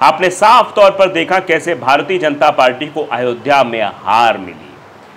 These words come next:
हार क्यों मिली? क्योंकि वहाँ की जनता ने भारतीय जनता पार्टी को पसंद नहीं किया,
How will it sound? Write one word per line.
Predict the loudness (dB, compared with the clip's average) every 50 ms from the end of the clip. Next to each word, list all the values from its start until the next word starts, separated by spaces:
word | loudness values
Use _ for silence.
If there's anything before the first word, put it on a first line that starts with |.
| -20 -20 -14 -6
हार | 0 2 2 2 2 0
क्यों | -4 -8 -6 -4 -2 -2
मिली? | -2 -2 -4 -4 -4 -8
क्योंकि | -8 -12 -18 -12 -8 -6 -4 -2 -2
वहाँ | 0 0 0 -2 -2
की | -4 -4 -8
जनता | -6 -6 -6 -4 -2 0 0 0
ने | 0 -2
भारतीय | -2 -2 -2 -2 -2 -4 -6 -6
जनता | -6 -4 -2 -2 -2
पार्टी | -2 0 -2 -2 -4 -6 -10
को | -10 -10 -10
पसंद | -10 -10 -14 -14 -14 -14 -14
नहीं | -16 -16 -18 -20
किया, | -20 -20 -20 -20 -20